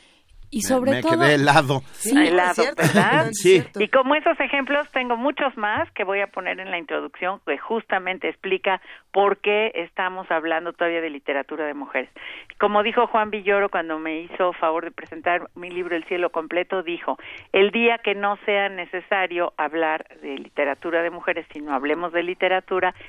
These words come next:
Speaker 3: es que todo esto ya pasó", pero no, ahorita no ha pasado.
Speaker 1: Teníamos, eh, el otro día una discusión con Catalina Aguilar, que ya es, eh, es también novelista,
Speaker 3: Ujú.
Speaker 1: y novelista y mujer, y
Speaker 3: Sí.
Speaker 1: entonces ella decía, a ver,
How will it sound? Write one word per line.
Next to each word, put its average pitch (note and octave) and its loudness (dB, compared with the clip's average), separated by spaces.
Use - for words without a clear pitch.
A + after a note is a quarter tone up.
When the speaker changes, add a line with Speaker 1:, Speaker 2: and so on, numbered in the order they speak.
Speaker 3:
es F#3+ 0
que F#3+ -2
todo E3 2
esto E3 -4
ya D3 -4
pasó", A#3 -4
pero D#3+ -4
no, E3+ -6
ahorita F#3+ -4
no F3 -6
ha F3+ -6
pasado. G3 -6
Speaker 1:
Teníamos, D4 0
eh, G3+ 2
el G#3 2
otro A#3 0
día A#3+ 4
una B3 2
discusión A3 0
con F#3+ 0
Catalina F#3+ 0
Aguilar, F#3 4
que D#3+ 0
ya E3+ 8
es, E3+ 6
eh, C#3+ 2
es C#3 -4
también F3 2
novelista, F#3+ 2
Speaker 3:
Ujú. G3+ -4
Speaker 1:
y D#3+ 0
novelista E3 2
y F#3+ 8
mujer, G3 6
y G3+ -2
Speaker 3:
Sí. F#3 8
Speaker 1:
entonces A#3 4
ella B3+ 8
decía, B3 6
a B3 6
ver, B3+ 4